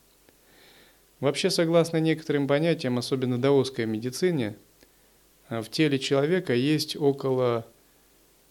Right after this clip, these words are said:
есть три духа и восемь еще более мелких духов, связанных с органами. И эти духи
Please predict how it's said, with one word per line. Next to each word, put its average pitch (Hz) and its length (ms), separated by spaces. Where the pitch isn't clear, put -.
есть 151 480
три 156 180
духа 151 460
и 127 240
восемь 135 600
еще 139 320
более 131 320
мелких 104 460
духов, 107 340
связанных 131 580
с - 100
органами. 107 600
И 113 420
эти 135 300
духи 123 560